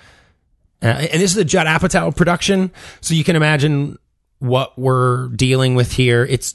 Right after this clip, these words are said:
it's what I would call Judd Apatow as fuck, actually. Uh, it feels like Funny People mixed with Knocked Up. And I don't know if that's avoidable, 'cause it's about, Kumail Jan-, Nanjiani plays himself,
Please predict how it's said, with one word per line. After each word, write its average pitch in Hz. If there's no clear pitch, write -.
it's -
what 127
I 131
would 131
call 123
Judd 117
Apatow 117
as 101
fuck, -
actually. 104
Uh, 104
it 135
feels 196
like 190
Funny 170
People 160
mixed 131
with 123
Knocked 117
Up. 117
And 165
I 170
don't 175
know 170
if -
that's 160
avoidable, 147
'cause 156
it's 131
about, 127
Kumail 170
Jan-, 160
Nanjiani 143
plays 143
himself, 123